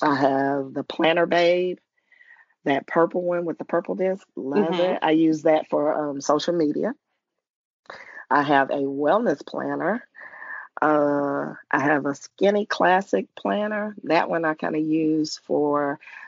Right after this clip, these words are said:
Speaker 1: the magazine and keeping up with that.
Speaker 2: Mm-hmm.
Speaker 1: Um, I have the Psalms Faith Planner. I use that for my faith journaling. Um, the, I have the Best Year Yet.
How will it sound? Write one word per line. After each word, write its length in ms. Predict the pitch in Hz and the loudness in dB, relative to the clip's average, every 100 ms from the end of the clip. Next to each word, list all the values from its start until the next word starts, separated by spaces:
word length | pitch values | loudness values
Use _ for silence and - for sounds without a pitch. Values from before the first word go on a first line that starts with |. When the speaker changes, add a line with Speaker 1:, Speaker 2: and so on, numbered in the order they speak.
| - | -6
Speaker 1:
the 100 | 147 | 2
magazine 680 | 143 151 160 165 170 180 180 | 4 6 6 4 2 2 2
and 140 | 156 | 0
keeping 300 | 151 156 151 | -2 -2 0
up 140 | 151 - | 0 0
with 140 | 151 | -2
that. 300 | 160 165 - - - - - | 0 -2 -4 -8 -16 -10 -2
Speaker 2:
Mm-hmm. 160 | 180 | 0
Speaker 1:
Um, 320 | 151 143 139 - | 2 2 -2 -2
I 80 | 147 | 2
have 200 | 151 139 | 2 2
the 80 | 143 | 0
Psalms 580 | - 151 143 143 143 - | 0 0 2 0 -2 -4
Faith 340 | - 143 156 | 0 2 0
Planner. 380 | - 151 160 185 | 0 0 2 2
I 80 | 147 | 0
use 300 | 143 143 147 | 2 0 -2
that 220 | 127 127 | -2 -2
for 80 | 135 | -2
my 180 | 139 139 | 0 0
faith 300 | - 135 139 | 0 -2 -2
journaling. 460 | - 156 170 202 240 _ _ _ _ _ - - - - | 0 2 0 -2 -6 _ _ _ _ _ -20 -18 -16 -2
Um, 480 | 151 143 139 139 143 _ - - | 0 2 0 -4 -10 _ -8 -2
the, 400 | 147 143 143 - | 0 2 0 0
I 100 | - | -2
have 260 | 135 143 135 | 0 -4 -4
the 100 | 135 | -8
Best 600 | 135 147 156 165 - - | 0 4 4 2 -4 -10
Year 380 | 147 156 151 147 | -4 0 2 2
Yet. 400 | 147 156 165 | 2 2 2